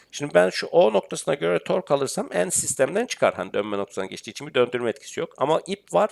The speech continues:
ve L'nin ağırlığı var ve L'nin ağırlığı zaten bilmiyorum. O zaman ben burada ne yapacağım? Şu uca göre tork alacağım. Yani şu X noktasına göre tork alacağım ki iple L sistemden çıksın. Onları dönme noktasına geçtiği için tork etkisi olmasın.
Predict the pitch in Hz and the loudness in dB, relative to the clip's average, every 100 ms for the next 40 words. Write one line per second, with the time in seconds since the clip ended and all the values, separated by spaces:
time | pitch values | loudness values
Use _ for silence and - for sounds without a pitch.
0 | - 196 180 180 175 120 98 175 180 226 | -2 -2 2 4 4 2 0 0 0 0
1 | 247 175 165 160 156 147 123 123 165 110 | 0 -2 0 0 0 0 0 0 2 2
2 | 185 185 151 95 - - - 135 175 185 | -2 -6 -10 -8 -8 -6 -2 0 0 0
3 | 185 185 233 185 185 214 - - 226 - | -2 -2 -2 0 0 -2 -2 -6 -6 -6
4 | 311 226 113 92 78 80 - 73 - 71 | -4 -2 0 -2 -4 -6 -8 -8 -10 -12
5 | - - - 73 - 131 135 - 127 110 | -16 -6 -6 -6 -10 -14 -14 -10 -6 -6
6 | - - 107 90 82 92 - 92 - 196 | -6 -6 -4 -4 -4 -6 -2 -4 -2 -6
7 | - - _ - _ - 202 - 120 113 | -8 -18 _ -20 _ -6 -4 -2 4 4
8 | 147 214 233 - - 123 131 180 - - | 6 4 4 -2 2 2 2 0 -2 -4
9 | 98 113 117 120 117 113 101 - 82 - | -2 2 2 4 2 0 -4 -6 -10 -10
10 | - 175 - 156 - - - - 165 76 | -10 -10 2 4 4 -4 -10 -2 0 0
11 | 69 - | -6 -16